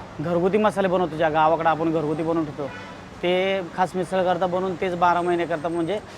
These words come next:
बारा महिने जे घरगुती आपण मिसळ म-, मसाले बनवतो ग्रामीण भागात त्याच टाईप आम्ही सगळे गावाकडनं मसाले बनवून आणून त्या पद्धतीने मिसळ बनवतो. त्याच्यामुळं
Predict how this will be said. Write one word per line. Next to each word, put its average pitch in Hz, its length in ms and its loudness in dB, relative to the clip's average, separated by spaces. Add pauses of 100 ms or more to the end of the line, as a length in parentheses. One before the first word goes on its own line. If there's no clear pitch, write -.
(300)
बारा 160 220 4
महिने 185 180 2
जे 202 100 4
घरगुती 180 340 2
आपण 196 160 2
मिसळ 190 380 2
म-, 180 240 0
मसाले 180 280 -2
बनवतो 185 260 2
ग्रामीण 156 320 4
भागात 139 240 -2 (360)
त्याच 180 200 0
टाईप 185 160 2
आम्ही 180 200 -2
सगळे 175 280 -2
गावाकडनं 165 540 2
मसाले 170 300 -2
बनवून 160 340 0
आणून 190 300 2 (760)
त्या 175 100 2
पद्धतीने 170 360 -2
मिसळ 156 280 -2
बनवतो. 139 300 -8
त्याच्यामुळं 175 760 0